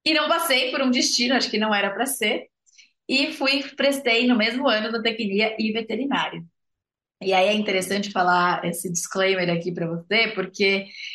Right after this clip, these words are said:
é, eu lembro que meu pai falou assim, "Bom, você vai fazer cursinho, né? Já que você não passou direto da escola, você vai fazer cursinho e, e vai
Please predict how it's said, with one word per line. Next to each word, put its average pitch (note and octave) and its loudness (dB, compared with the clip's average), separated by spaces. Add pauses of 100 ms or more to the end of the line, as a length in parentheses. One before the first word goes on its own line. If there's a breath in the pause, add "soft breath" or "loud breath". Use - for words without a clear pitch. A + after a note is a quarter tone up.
(160 loud breath)
é, F3+ 4 (360)
eu F#3 2
lembro F#3+ 2
que G3+ -10
meu F#3 -2
pai F3+ 2
falou G3 -4
assim, G3 -4
"Bom, F#3 -4
você - -12
vai D#3+ -6
fazer E3+ -4
cursinho, B3 0
né? G3+ 2
Já F3+ 0
que F3 -6
você F3 -4
não F3 -4
passou F3 0
direto E3+ -4
da F#3 0
escola, F#3+ 2
você - -8
vai A#3 0
fazer G#3 -4
cursinho A3+ -2
e, C4 2 (560 loud breath)
e G#3+ 2
vai A3 0